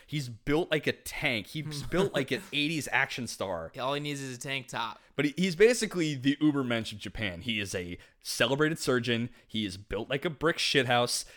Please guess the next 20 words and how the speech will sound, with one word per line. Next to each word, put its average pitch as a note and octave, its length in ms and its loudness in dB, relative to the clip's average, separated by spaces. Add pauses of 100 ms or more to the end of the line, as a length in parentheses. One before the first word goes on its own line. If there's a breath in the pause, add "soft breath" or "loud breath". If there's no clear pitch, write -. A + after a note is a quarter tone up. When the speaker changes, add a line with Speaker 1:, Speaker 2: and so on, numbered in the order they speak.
Speaker 1:
He C3 240 2
is B2+ 400 0
Speaker 2:
He's, D3+ 180 -2
like, B2+ 220 -2
maybe B2+ 300 -6
twenty-five, B2 920 -4
Speaker 1:
he's D3 180 2
Speaker 2:
like, - 80 2
Speaker 1:
handsome E3 360 2
as D#3 60 0
shit. C3 500 4
And E3+ 80 2
he G3+ 120 6
is G3 100 4
tw-, - 20 -2
Speaker 2:
unbelievably D3 260 0
young. C3 340 -2
Speaker 1:
yeah, A#3 100 10
Speaker 2:
Like, D#3 80 8
Speaker 1:
he's G3+ 80 4